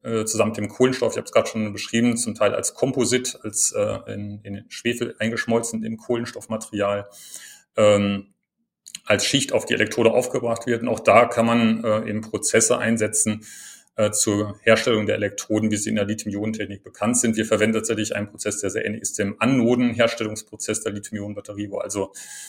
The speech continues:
äh, Wasser als Lösungsmittel fungiert und man, äh, mit wasserbasierten Bindern quasi diese Elektrodenschicht erzeugt. Ähm,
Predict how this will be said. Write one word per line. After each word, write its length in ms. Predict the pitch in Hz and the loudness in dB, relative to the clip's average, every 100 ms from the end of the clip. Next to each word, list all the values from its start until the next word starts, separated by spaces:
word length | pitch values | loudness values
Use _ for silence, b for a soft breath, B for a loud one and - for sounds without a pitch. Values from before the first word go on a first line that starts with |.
| B B _ _ | B B _ _
äh, 220 | - 98 | 0 2
Wasser 240 | 101 - 120 | 4 6 6
als 160 | 113 | 6
Lösungsmittel 600 | 151 151 127 - - 127 | 4 4 4 0 2 2
fungiert 600 | 123 - 123 - 120 117 - | 2 -2 -2 2 4 4 0
und 200 | 107 - | -6 -4
man, 360 | 98 104 101 | -4 -4 -4
äh, 120 | 101 | -4
mit 360 | 101 98 - - - - | -2 -4 -6 -10 -6 -2
wasserbasierten 680 | 104 113 - 104 104 98 | 4 4 2 -2 -4 -4
Bindern 400 | 101 107 110 104 | -2 2 2 2
quasi 280 | - 95 101 | 0 -2 -2
diese 300 | 101 95 95 | -8 -8 -8
Elektrodenschicht 960 | 90 92 - - 101 101 - 95 - - b b b b | -8 -12 -10 -8 -6 -6 -6 -8 -10 -18 b b b b
erzeugt. 680 | - 98 - 101 95 - - - _ _ _ _ | -6 -4 -2 -2 -2 -4 -12 -14 _ _ _ _
Ähm, 560 | - 98 101 98 98 - | -4 -2 -2 -2 -6 -12